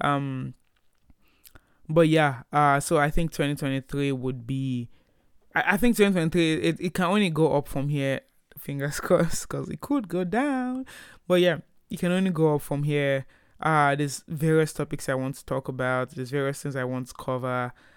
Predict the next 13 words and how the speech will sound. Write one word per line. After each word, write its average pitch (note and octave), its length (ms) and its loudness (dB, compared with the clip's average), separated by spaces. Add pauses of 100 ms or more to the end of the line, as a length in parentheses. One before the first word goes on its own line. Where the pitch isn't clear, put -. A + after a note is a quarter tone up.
(200)
Um, B2 640 -4 (580)
uh, C#3+ 200 0
my C#3 140 -4
sister D3 320 -4
is C#3 100 -4
currently C#3 420 -6
in C3+ 60 -4
university, B2+ 640 -6
so C3 200 -8
there's B2 180 -10
a B2 80 -8
lot B2+ 280 -2
of A#2+ 100 -14